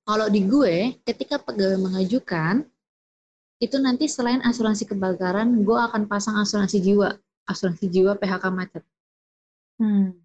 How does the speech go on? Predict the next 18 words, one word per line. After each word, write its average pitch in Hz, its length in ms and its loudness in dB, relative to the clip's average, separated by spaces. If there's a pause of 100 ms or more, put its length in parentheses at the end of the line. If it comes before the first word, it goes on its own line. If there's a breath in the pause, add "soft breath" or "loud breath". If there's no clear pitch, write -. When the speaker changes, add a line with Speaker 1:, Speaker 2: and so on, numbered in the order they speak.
(300)
Speaker 1:
Gitu, 175 400 0
itu 190 160 -6
pasti. - 400 -2 (160)
Kenapa? 226 540 -2
Fungsinya 196 420 0
tadi, 208 380 0
kalau 175 100 -2
tiba-tiba 170 400 0
dia 165 160 4
P 165 160 -4
H 156 240 -8
K, - 240 -6 (560)
ya 170 140 4
udah, 240 340 0 (240)
ada 165 240 -4
asuransi 185 400 -4
yang 185 140 -4
cover. 165 340 -8